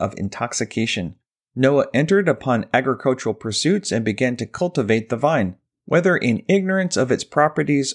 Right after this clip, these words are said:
or the post-flood climate changes, we do not know. But Noah drank wine until intoxicated and shamefully exposed himself in his tent. Ham, seeing the nakedness of his father, displayed a lascivious bent of character and told his brothers,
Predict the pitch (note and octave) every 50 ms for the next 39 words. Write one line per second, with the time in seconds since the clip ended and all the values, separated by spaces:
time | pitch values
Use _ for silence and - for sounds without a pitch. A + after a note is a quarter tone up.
0 | _ _ - B2 B2 A2 G2 G2+ - C3+ C#3 D#3+ E3+ - - - - - - C3
1 | B2+ A2+ - - - - - D3+ D3+ D3 B2+ - - - - G#2 G2+ - G2 G2+
2 | F#2+ F#2 - _ _ _ _ _ - A2+ A2 A2 A2+ B2+ C#3+ - - B2+ A#2+ G#2+
3 | F#2+ E2+ G2 - _ _ _ _ _ _ _ _ _ B2 A#2 - B2+ C#3+ F#3+ G3+
4 | F3 D3+ D#3+ D3+ C#3+ B2+ - B2 B2 B2 B2+ B2+ B2 A2+ G#2 - B2+ B2 A2 G2+
5 | F#2+ - D3 E3 F3 - C3+ A#2 - - A2 G2 G2 G2 F#2 - - F#2 G#2+ G2
6 | G2+ - - - D3+ F3 F#3 - F#3+ D#3 G#2 - - - - D3 E3+ E3+ - -
7 | A#2+ G#2+ G2+ - - G#2 G2+ G2+ G2 _ _ - G#2+ G#2+ G#2 F#2+ - - - B2+
8 | A#2+ F#2 - - _ _ _ _ _ _ _ - F3 F3 E3 C#3 B2 B2+ B2 -
9 | - - D3+ D3+ C#3+ A#2+ G#2 G2+ G#2+ C3+ F3+ - G#3+ G3 F#3+ F#3+ G3 - E3 -
10 | C3+ A#2+ - - - C#3 C#3+ C3+ A2 G2 F#2 G2 G2+ _ _ - B2+ - - _
11 | D3+ D#3+ F3+ D#3+ C#3+ A2 A2 A2 G#2 - - F3+ F3+ G3 G3 D3+ A#2 - - -
12 | C3 C#3 B2+ B2+ - G2+ D#2+ _ - - D#3 D#3 C3+ - - G#2 G2 - - -
13 | G2 G2+ - C3 C3+ C3+ B2+ A#2 G2+ _ - B2 B2 G#2 F2 E2 - -